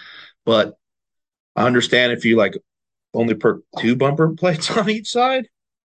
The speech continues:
it's not as bad. But when you got, like, four and, like,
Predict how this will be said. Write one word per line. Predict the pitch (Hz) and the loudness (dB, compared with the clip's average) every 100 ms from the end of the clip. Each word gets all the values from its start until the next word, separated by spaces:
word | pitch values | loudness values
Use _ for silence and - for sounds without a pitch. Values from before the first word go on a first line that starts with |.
| _ | _
it's | 104 | -8
not | 135 139 123 | -2 0 -2
as | |
bad. | 113 143 120 92 92 | -2 -2 -2 -6 -10
But | 98 | -18
when | 110 | -8
you | |
got, | 120 110 | -4 -2
like, | 104 82 _ _ _ _ _ - - | -4 -8 _ _ _ _ _ -20 -2
four | 131 135 139 143 139 139 | 2 4 4 4 2 0
and, | 123 107 | -4 -6
like, | 92 90 | -10 -10